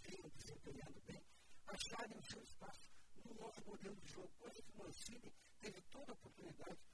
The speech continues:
O Mancini pediu jogadores, o Grêmio deu. O Mancini pediu uma estrutura de futebol, o Grêmio deu para ele. E o, e, e ela conseguiu fazer jogar. E o Roger vai fazer.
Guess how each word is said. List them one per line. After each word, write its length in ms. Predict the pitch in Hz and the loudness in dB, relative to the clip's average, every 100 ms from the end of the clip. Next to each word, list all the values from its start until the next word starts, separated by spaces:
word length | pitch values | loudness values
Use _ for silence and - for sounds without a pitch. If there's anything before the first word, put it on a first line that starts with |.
| - - | -4 -2
O 40 | 151 | -2
Mancini 320 | 226 - 214 | 0 0 -2
pediu 320 | - - - | -2 0 2
jogadores, 500 | - - - - - | 0 0 0 0 -2
o 40 | - | -4
Grêmio 280 | 330 - - | -4 -2 0
deu. 260 | - - - - - - - | 0 -2 -2 -4 -4 -2 -2
O 160 | - - | 0 0
Mancini 360 | - - - | 0 0 0
pediu 500 | - - - - - - - - - | -2 -4 -2 0 0 -2 -4 -4 -2
uma 160 | - | -2
estrutura 420 | - - - 202 180 | 0 0 0 2 2
de 100 | - | 2
futebol, 480 | - - - 180 160 | 0 0 0 2 0
o 40 | |
Grêmio 320 | - - - | 2 2 2
deu 240 | - 165 190 | 2 2 2
para 180 | - 117 | 2 2
ele. 300 | - - - - - - | 2 2 -2 -4 -10 -10
E 160 | - - | -4 0
o, 540 | 202 - 185 180 - - - - - - - - - | 0 0 0 0 -2 -4 -10 -14 -12 -6 -4 -4 -4
e, 60 | |
e 340 | - - - - | -2 -2 0 4
ela 180 | 1047 988 | 6 6
conseguiu 360 | 1077 - - | 4 0 0
fazer 260 | - - 1017 | 0 0 -2
jogar. 300 | - 523 - - | -2 -2 -2 0
E 80 | - | 0
o 60 | 427 | 4
Roger 320 | 320 - 440 | 4 4 4
vai 120 | - | 2
fazer. 340 | - 247 - | 0 -2 -2